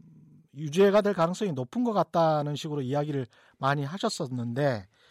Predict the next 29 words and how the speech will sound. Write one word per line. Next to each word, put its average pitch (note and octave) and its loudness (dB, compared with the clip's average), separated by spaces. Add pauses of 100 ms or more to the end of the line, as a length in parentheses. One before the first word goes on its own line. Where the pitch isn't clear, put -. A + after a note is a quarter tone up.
(140)
이 D#3+ -6
공소장이 G#3+ 2
이미 F#3 0
나왔기 D#3+ 2
때문에 C#3 -2 (480)
오늘 F#3 2
훨씬 C4+ -2
더 A#3+ 6 (520)
중심으로서, G3+ 0
검찰 G#3 2 (100)
주장을 G#3+ 4
중심으로 F#3 -2
해서 A#3 -2 (360)
팩트 C#4 -4
중심으로 A3 -2
잘 D#3+ -2
짚어볼 A#3+ -8
수 A3+ -10
있을 G#3+ -8
것 A#3+ -8
같습니다. D3+ -6 (380)
일단 F#3+ 2
어제 F3 4 (420)
오촌 A3 0
조카에 F#3 6
대한 F#3+ 4
공소장이 F3+ 0
공개가 E3+ 2
됐는데, B2+ -2